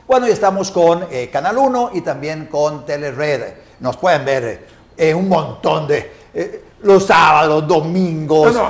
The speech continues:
Speaker 1: el
Speaker 2: ahora,
Speaker 1: podcast.
Speaker 2: bueno, primero en vivo, que estamos ahorita, que no hay
Speaker 1: Ajá.
Speaker 2: ningún problema. Y por supuesto en Apple Music, en Spotify,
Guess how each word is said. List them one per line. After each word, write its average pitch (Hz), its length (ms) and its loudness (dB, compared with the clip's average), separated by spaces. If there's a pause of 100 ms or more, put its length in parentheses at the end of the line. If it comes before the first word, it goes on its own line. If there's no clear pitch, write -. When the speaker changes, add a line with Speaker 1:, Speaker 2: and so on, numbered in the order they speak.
Speaker 1:
el 196 80 4
Speaker 2:
ahora, 277 180 2
Speaker 1:
podcast. 202 600 6
Speaker 2:
bueno, - 160 -4
primero 294 380 0
en 233 120 -8
vivo, 214 320 -2
que 180 60 -8
estamos 180 340 -2
ahorita, 190 380 0
que 139 80 -2
no 143 80 2
hay 139 100 2
Speaker 1:
Ajá. - 80 -2
Speaker 2:
ningún 214 180 -2
problema. 220 480 -2 (240)
Y 156 140 2
por 175 300 0
supuesto 196 680 -2
en 226 240 -2
Apple 196 300 0
Music, 233 680 -6
en 226 220 -6
Spotify, 214 540 -8